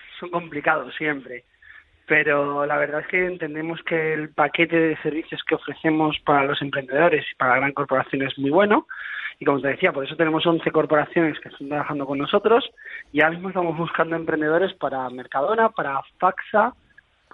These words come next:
que es un, un grupo de agua, eh, de suministración de agua a, a hogares,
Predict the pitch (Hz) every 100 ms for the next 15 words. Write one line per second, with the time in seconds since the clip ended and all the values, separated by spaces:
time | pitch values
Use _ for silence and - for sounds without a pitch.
0 | - 143 135 - 143 139 135 135 - 143
1 | 135 139 143 147 143 139 131 135 135 143
2 | 151 143 143 139 - - - - _ 135
3 | 135 131 135 143 139 - 131 143 139 139
4 | 135 135 135 135 - - 135 127 127 139
5 | 143 175 214 294